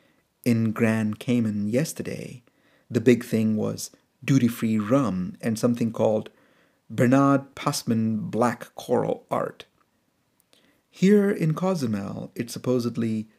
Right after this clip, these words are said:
silver jewelry hawked by hard-dickering peddlers, and more duty-free liquor, and a fabled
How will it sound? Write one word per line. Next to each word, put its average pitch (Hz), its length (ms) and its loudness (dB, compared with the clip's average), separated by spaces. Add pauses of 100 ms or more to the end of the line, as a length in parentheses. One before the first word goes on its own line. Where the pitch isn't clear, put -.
silver 175 480 4
jewelry 156 600 -2 (180)
hawked - 400 -4 (140)
by 92 360 -4 (260)
hard-dickering 107 800 -2
peddlers, - 640 -6 (600)
and 156 160 6
more 151 400 2 (360)
duty-free 131 420 2
liquor, - 460 -2 (760)
and 139 160 6
a 135 180 4 (240)
fabled 170 640 2